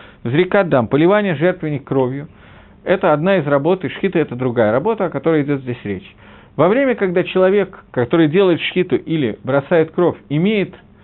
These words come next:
кавану, намерение, что жертва будет съедена после положенного времени, то это называется махшеват пигуль. Это называется махшова, которая называется пигуль.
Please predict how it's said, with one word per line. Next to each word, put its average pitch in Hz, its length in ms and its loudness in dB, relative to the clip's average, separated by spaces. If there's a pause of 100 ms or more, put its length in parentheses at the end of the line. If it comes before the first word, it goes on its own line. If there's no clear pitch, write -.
(260)
кавану, 165 560 2
намерение, 127 600 -2 (100)
что 131 160 -2
жертва 180 360 -2
будет 147 260 -2 (100)
съедена 151 400 -2
после 190 400 0
положенного 135 520 -2
времени, 202 440 -4 (340)
то - 80 0
это 233 200 2
называется 185 800 0
махшеват 175 600 -2
пигуль. 101 360 -4
Это - 180 -10
называется 160 440 0
махшова, 208 420 2
которая 156 320 -2
называется 170 400 -2
пигуль. 92 360 -8